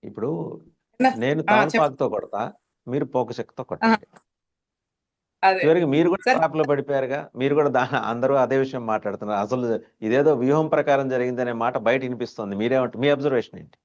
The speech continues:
Speaker 2: అదే సార్, ఇప్పుడు ఏంటంటే మీరు అన్నట్టుగానే మా వైసీపీ వాళ్ళందరూ కూడా, ఆ, మీరు చెప్పినట్టు అందులోనే ఒక కోణంలో చూసుకుంటే కనుక నిజంగా ప్రతి ఒక్కరు కూడా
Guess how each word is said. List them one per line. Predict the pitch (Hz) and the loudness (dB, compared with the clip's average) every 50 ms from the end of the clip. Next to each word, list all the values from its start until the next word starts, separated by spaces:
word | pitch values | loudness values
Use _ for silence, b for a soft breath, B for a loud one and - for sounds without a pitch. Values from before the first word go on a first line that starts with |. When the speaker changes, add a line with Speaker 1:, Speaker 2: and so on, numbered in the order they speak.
| _ _ _ _ _ _ _ _ _ _ _ _ _ _ _ _ _ - | _ _ _ _ _ _ _ _ _ _ _ _ _ _ _ _ _ 0
Speaker 2:
అదే | 208 214 220 277 294 | 0 2 2 2 2
సార్, | - 254 220 208 | 4 2 2 2
ఇప్పుడు | 202 - 214 | 0 0 2
ఏంటంటే | 214 233 262 277 277 269 247 254 262 277 311 196 269 214 190 185 170 143 - - | 2 2 4 2 0 0 2 2 4 4 4 2 2 0 -2 -2 -4 -10 -12 -6
మీరు | 214 226 226 | -4 0 0
అన్నట్టుగానే | 214 214 240 262 254 285 247 254 247 247 247 269 294 320 | 0 0 0 -2 -2 -2 -4 -2 -2 0 -2 -2 -2 -2
మా | 311 254 220 208 202 202 196 196 | -4 -4 -4 -2 0 0 0 0
వైసీపీ | 196 196 202 220 - 247 233 262 262 | 0 -2 -6 -10 -12 -14 -12 -6 -2
వాళ్ళందరూ | 247 240 226 208 208 208 214 214 | -2 0 0 0 -2 -4 -10 -12
కూడా, | 214 - 208 196 190 196 226 285 302 - _ _ _ _ _ _ _ _ _ _ _ _ _ _ _ _ _ - | -10 -8 -8 -2 2 2 2 2 0 -4 _ _ _ _ _ _ _ _ _ _ _ _ _ _ _ _ _ 0
ఆ, | 185 190 196 196 196 190 190 190 185 175 - - _ _ | 2 4 6 6 6 4 4 2 2 0 -2 -4 _ _
మీరు | 214 233 226 - | -8 -6 -2 -2
చెప్పినట్టు | 240 240 269 262 269 262 269 294 | -2 0 2 2 2 2 2 0
అందులోనే | 294 311 285 226 233 240 240 262 269 269 269 269 269 262 | 0 2 4 4 2 2 0 0 0 0 2 0 0 0
ఒక | - 226 220 247 | -2 -6 -8 -8
కోణంలో | 240 254 254 262 269 277 285 269 269 277 | -2 2 2 2 2 2 -2 -4 -4 -8
చూసుకుంటే | 254 - _ 262 247 240 226 | -14 -8 _ -4 -2 0 0
కనుక | 220 208 202 208 202 254 311 415 480 - - _ | 0 0 -2 0 2 2 2 2 0 -4 -10 _
నిజంగా | 220 226 220 240 262 277 277 | -8 -6 -2 -2 -2 -2 -2
ప్రతి | 269 247 247 240 269 269 | -2 -2 -4 -2 0 -2
ఒక్కరు | 254 254 - 269 254 | -2 0 0 -2 0
కూడా | 254 254 254 269 311 | 0 0 2 2 4